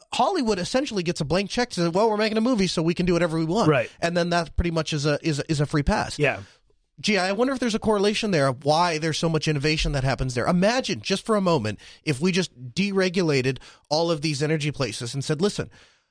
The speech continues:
Speaker 1: yeah, we will put no regulations on you whatsoever if you did solar power. None whatsoever. You just do whatever you wanna
Speaker 2: Yeah.
Speaker 1: do for solar."
Speaker 2: You figure
Speaker 1: or
Speaker 2: out how to make it work and make it efficient and all
Speaker 1: Right.
Speaker 2: of that. Yep.
Speaker 1: And you go for it.
Speaker 2: Yeah.
Speaker 1: Automotive manufacturers would be on it like,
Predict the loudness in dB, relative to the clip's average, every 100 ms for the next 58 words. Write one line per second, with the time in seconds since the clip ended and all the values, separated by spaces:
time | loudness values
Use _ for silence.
0 | _ _ 0 0 0 -2 -2 2 0 0
1 | -4 -2 2 2 2 2 2 2 2 0
2 | 2 2 2 2 0 0 0 2 -2 0
3 | -2 2 2 2 0 0 0 2 2 2
4 | 0 -2 -2 0 2 0 0 -2 0 -2
5 | -4 -4 0 2 4 2 0 0 2 4
6 | 2 0 -2 0 2 2 0 0 0 4
7 | 4 4 2 0 0 0 0 2 2 2
8 | 2 2 2 2 2 2 2 2 0 -2
9 | 0 4 4 4 2 0 0 0 0 0
10 | 0 -2 -4 -6 -12 _ 0 2 4 2
11 | 0 0 -2 0 -2 0 -2 -4 -14 _
12 | -2 0 0 2 2 0 0 -2 -2